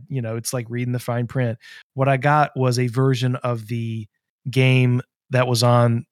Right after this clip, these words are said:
the One S previous gen. So I got that version of the game translating up to the Series S. Now it got a little better once they optimized it for Series S and X.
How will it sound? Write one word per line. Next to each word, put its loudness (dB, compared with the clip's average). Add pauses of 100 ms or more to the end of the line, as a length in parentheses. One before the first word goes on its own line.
(140)
the -2
One 4
S -2 (260)
previous -4
gen. -10
So 0
I 2
got -2
that 2
version -2
of -4
the -2
game 0 (260)
translating 2
up -2 (260)
to 0
the 0
Series 0
S. -4 (280)
Now 4
it 2
got 2
a 4
little 4
better 4
once -2
they -2
optimized -6
it -12
for -10
Series -6
S -6
and -8
X. -8